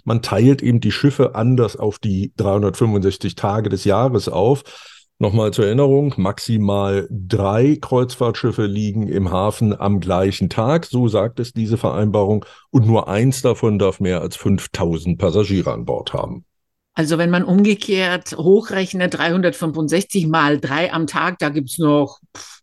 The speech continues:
Speaker 1: Da wäre
Speaker 2: viele
Speaker 1: noch Luft.
Speaker 2: Möglichkeiten. Da
Speaker 1: <laughs>
Speaker 2: ist
Speaker 1: Da
Speaker 2: noch
Speaker 1: wäre
Speaker 2: Luft.
Speaker 1: noch Luft, ja.
Speaker 2: <laughs> Wer seinen Biomüll in Palma richtig entsorgt, soll demnächst weniger Gebühren zahlen. Klingt gut.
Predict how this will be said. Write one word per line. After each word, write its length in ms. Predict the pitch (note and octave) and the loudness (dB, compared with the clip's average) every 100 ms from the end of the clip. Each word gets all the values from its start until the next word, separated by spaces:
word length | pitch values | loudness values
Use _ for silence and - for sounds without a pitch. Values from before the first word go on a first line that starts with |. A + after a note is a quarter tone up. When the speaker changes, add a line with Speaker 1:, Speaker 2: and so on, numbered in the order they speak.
| _ | _
Speaker 1:
Da 180 | G2+ E2+ | 0 4
wäre 180 | G2+ A2 | 4 6
Speaker 2:
viele 180 | G3 G#3+ | 6 6
Speaker 1:
noch 60 | B3 | 6
Luft. 140 | B3 | 4
Speaker 2:
Möglichkeiten. 580 | G3+ - - E3+ E3 D3 | 2 2 2 2 2 0
Da 180 | D3 E3 | 2 2
Speaker 1:
<laughs> 20 | |
Speaker 2:
ist 140 | A#3 | 4
Speaker 1:
Da 140 | A#3 G#3+ | 4 4
Speaker 2:
noch 100 | F#3+ | 4
Speaker 1:
wäre 280 | D#3+ F3 | 6 6
Speaker 2:
Luft. 240 | C#3 C#3 C3 | 6 4 4
Speaker 1:
noch 0 | |
Luft, 280 | B2+ A#2+ - | 0 0 -4
ja. 340 | C3 - - - | -4 -4 -4 -4
Speaker 2:
<laughs> 220 | - - - - - - _ _ _ _ F#3 | -4 -8 -8 -16 -16 -18 _ _ _ _ 2
Wer 240 | G3+ A#3 | 4 4
seinen 400 | A#3 A3 A3 G3 | 2 2 2 2
Biomüll 600 | G3+ C4 E4 B3 E3+ D#3 | 4 6 6 6 4 2
in 180 | E3 D3+ | -2 -6
Palma 400 | E3 D#3+ E3+ D#3 | -2 0 0 -2
richtig 400 | D#3 C#3+ D#3 - | -4 -6 -8 -4
entsorgt, 800 | D3+ C#3+ D#3 D3 C#3+ C#3 - - - | -2 -2 -2 2 2 0 -8 -20 -4
soll 300 | F#3 A3+ B3 | 2 2 4
demnächst 640 | A3+ G#3 G#3 G3+ - - - | 2 4 2 -2 -10 -14 -10
weniger 580 | E3+ F#3+ A#3 C4 A#3+ A3 | 0 2 4 4 2 0
Gebühren 560 | G#3+ F#3 F#3+ D#3 C3+ | -2 0 0 2 2
zahlen. 460 | - B2+ A#2+ C3 A#2+ | 0 -2 -2 -4 -2
Klingt 240 | - F4+ D4 | 2 2 4
gut. 320 | G#3+ - | 0 -2